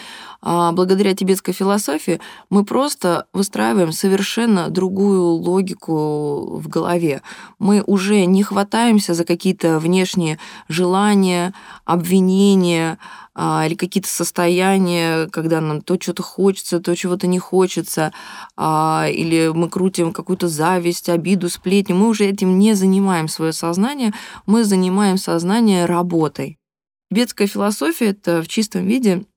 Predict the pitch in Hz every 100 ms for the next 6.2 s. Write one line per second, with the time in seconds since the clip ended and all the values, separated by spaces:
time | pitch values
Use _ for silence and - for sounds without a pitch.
0 | _ _ _ - 180 180 208 220 247 165
1 | - 160 175 208 233 180 - 185 190 175
2 | 165 165 180 - - 226 214 180 165 185
3 | 190 - 180 180 165 151 - - 78 _
4 | - - - - - - 170 170 165 -
5 | 190 - 214 208 175 - 196 202 170 160
6 | 156 147